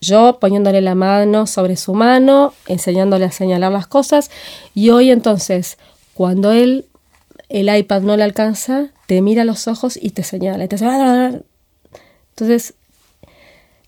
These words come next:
ahí es donde yo muchas veces interpreto, nosotros interpretamos, todos, Alexia, Jill, todos interpretamos lo que él quiere. Y,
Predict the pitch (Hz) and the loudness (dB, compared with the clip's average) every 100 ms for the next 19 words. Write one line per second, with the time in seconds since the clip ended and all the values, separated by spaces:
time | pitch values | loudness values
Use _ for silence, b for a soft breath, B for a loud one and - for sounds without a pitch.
0 | b 202 208 226 226 220 208 233 - _ | b 0 2 4 2 0 0 -2 -4 _
1 | - 214 220 226 220 233 - - 202 185 | -6 -4 -2 -2 -2 -4 -6 -8 -6 -4
2 | 190 214 214 - 233 - 185 180 - 220 | -4 -4 -4 -2 -4 -2 -4 -4 0 -2
3 | 190 - 180 175 175 180 202 190 190 180 | -2 -6 -6 -6 -4 -2 0 0 -2 -6
4 | - 196 175 175 170 170 170 - 185 165 | -2 0 0 -4 -6 -4 -4 -6 -8 -4
5 | 175 170 170 _ _ _ _ _ _ 190 | -4 -4 -6 _ _ _ _ _ _ -4
6 | 185 175 175 - - 196 180 180 180 185 | -2 -4 -8 -14 -10 -6 -4 -4 -4 -4
7 | 185 160 180 170 180 180 208 202 214 247 | -4 -4 -6 -4 -6 -4 -6 -4 -4 -8
8 | b b b b b b b b b b | b b b b b b b b b b
9 | b b b _ _ _ _ _ _ _ | b b b _ _ _ _ _ _ _
10 | _ - 208 196 190 | _ -4 -2 -2 -2